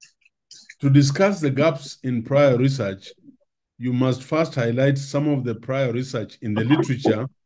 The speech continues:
Please mute your speakers.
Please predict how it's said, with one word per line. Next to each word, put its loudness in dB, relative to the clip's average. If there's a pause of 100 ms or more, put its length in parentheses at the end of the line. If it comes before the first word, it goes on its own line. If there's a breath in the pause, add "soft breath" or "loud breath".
(1200)
Please 0
mute 6
your -6 (140)
speakers. -2